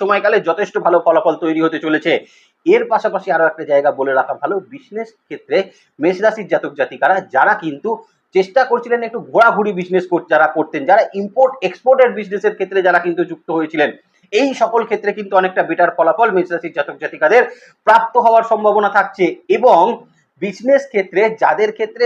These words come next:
সম্মানজনিত জায়গায় যাদের ক্ষেত্রে সম-, আহ, জায়গাটা নষ্ট হচ্ছিল, রেপুটেশন যাদের ক্ষেত্রে কিন্তু নষ্ট হচ্ছিল, তারা এই সময় কিন্তু বেশ ভালো ফলাফল মেষ রাশির জাতক জাতিকারা বিজনেস ক্ষেত্রে কিন্তু অবশ্যই প্রাপ্ত করতে পারবেন। আগেও একটা কথা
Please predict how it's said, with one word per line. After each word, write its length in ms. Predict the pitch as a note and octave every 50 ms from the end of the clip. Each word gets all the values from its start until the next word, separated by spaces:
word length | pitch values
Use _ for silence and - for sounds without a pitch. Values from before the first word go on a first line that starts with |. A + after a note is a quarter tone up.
| A#3+ - -
সম্মানজনিত 1040 | - D#3 D#3 F3 F#3 F#3+ G3+ A3 A#3 A#3+ B3 B3 A3+ G3+ G#3+ A#3+ A#3+ A#3+ B3 B3 B3 B3 G3+ A3+
জায়গায় 340 | A3 A3+ A3 A3+ A#3 G#3+ G#3+
যাদের 200 | G#3 G#3 G#3+ G#3 G#3
ক্ষেত্রে 220 | G#3+ G#3 G3+ G#3 G3+ -
সম-, 200 | F#3+ F3 E3+ E3 D#3
আহ, 200 | D3+ D3 C#3+ C#3+ - - _ _ _ _ _ - F#3
জায়গাটা 280 | F#3+ G3+ G#3 G#3 G#3 G3 F#3+
নষ্ট 160 | F#3+ F#3 F#3 - F3+
হচ্ছিল, 200 | F3 F3 F#3 F3 D#3 C#3+ C3+
রেপুটেশন 600 | D3+ F#3+ F#3 - C4+ C#4 - C#4 C4+ C4 C4+ C4 B3+ A#3+ A#3
যাদের 220 | A3+ A3 A#3 A#3+ A3
ক্ষেত্রে 240 | A#3+ G#3+ A3 G#3 G#3 G#3
কিন্তু 160 | G#3+ G3+ G3+ G3+ G3
নষ্ট 160 | F#3+ F#3+ - F#3+ F3+
হচ্ছিল, 240 | F3 F3+ - F#3+ F3 C#3+ - - - _ _ _ _ _ _ -
তারা 260 | E3 E3 F#3 A3 A#3 A#3 A3+
এই 80 | A3 F#3 -
সময় 220 | G3 F#3+ F#3+ F3+ F3+
কিন্তু 160 | F3+ E3+ E3+ F3 D#3+
বেশ 100 | E3 D3 - -
ভালো 140 | C#3+ C#3+ D#3+ - -
ফলাফল 300 | C#3+ C#3+ C#3 - G3 G3 E3
মেষ 120 | D#3 D3 -
রাশির 260 | C3+ C3 - C3 -
জাতক 180 | C#3 - - B2 A#2+ C3
জাতিকারা 360 | B2 - B2 D3 D3 F#3 G#3 G#3 - - - _ _ _ _ -
বিজনেস 300 | E3+ F3+ F#3+ G#3+ A#3+ A#3 - -
ক্ষেত্রে 220 | E3 D#3+ - C#3+ - -
কিন্তু 160 | C#3+ D#3 G#3 F3 C#3+
অবশ্যই 320 | C3 C#3 C#3 - - F3+ F3+
প্রাপ্ত 220 | F3+ F3 E3+ - - F#3 F#3
করতে 200 | F#3+ F#3+ - F#3+ F#3
পারবেন। 220 | F#3 F3+ F#3+ G#3+ F3+ - - B2+
আগেও 180 | C#3 E3 G3 G#3+ G#3+ G3+
একটা 140 | G#3 G#3 F#3+ F#3+
কথা 160 | F#3 -